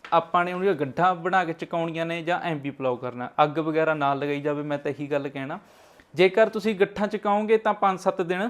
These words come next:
ਲੱਗ ਜਾਣਗੇ, ਸੱਤ ਕੁ ਦਿਨ ਤਾਂ ਲੱਗ ਹੀ ਜਾਣਦੇ ਨੇ। ਪਹਿਲਾਂ ਕਰਚੇ ਵੱਢਣੇ ਪੈਂਦੇ ਨੇ, ਕਰਚੇ ਵੱਢਣ ਤੋਂ ਬਾਅਦ ਧੁੱਪ ਲੱਗਦੀ ਆ, ਫਿਰ ਕਿਤੇ ਹੌਲੀ ਹੌਲੀ ਗੰਢਾਂ ਵਾਲੇ ਆਉਂਦੇ ਨੇ, ਆ ਗੰਢਾਂ ਬਣਾ ਕੇ ਹੌਲੀ ਹੌਲੀ ਲੈ ਕੇ ਜਾਂਦੇ ਨੇ।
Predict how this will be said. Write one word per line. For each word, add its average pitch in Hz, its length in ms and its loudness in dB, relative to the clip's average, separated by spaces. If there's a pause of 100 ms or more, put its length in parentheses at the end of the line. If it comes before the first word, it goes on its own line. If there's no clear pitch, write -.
(160)
ਲੱਗ 151 160 2
ਜਾਣਗੇ, 147 420 -4
ਸੱਤ 175 280 -2
ਕੁ 165 100 -4
ਦਿਨ 160 140 -4
ਤਾਂ 180 140 -2
ਲੱਗ 151 240 -2
ਹੀ 147 80 -2
ਜਾਣਦੇ 135 300 -6
ਨੇ। 139 180 -8 (340)
ਪਹਿਲਾਂ 156 200 2
ਕਰਚੇ 160 340 0
ਵੱਢਣੇ 160 320 -2
ਪੈਂਦੇ 175 280 -4
ਨੇ, 175 120 -6
ਕਰਚੇ 160 300 0
ਵੱਢਣ 160 240 -4
ਤੋਂ 165 120 -4
ਬਾਅਦ 165 180 0
ਧੁੱਪ 170 220 -4
ਲੱਗਦੀ 160 420 2
ਆ, 175 240 0 (200)
ਫਿਰ 180 140 2
ਕਿਤੇ 185 280 2
ਹੌਲੀ 170 300 4
ਹੌਲੀ 170 220 4
ਗੰਢਾਂ 160 300 0
ਵਾਲੇ 180 140 2
ਆਉਂਦੇ 151 240 -2
ਨੇ, 170 100 -4
ਆ 156 120 2
ਗੰਢਾਂ 156 360 0
ਬਣਾ 175 200 0
ਕੇ 175 120 -4
ਹੌਲੀ 160 240 2
ਹੌਲੀ 170 200 -4
ਲੈ 160 140 0
ਕੇ 131 140 -8
ਜਾਂਦੇ 123 240 -8
ਨੇ। - 120 -14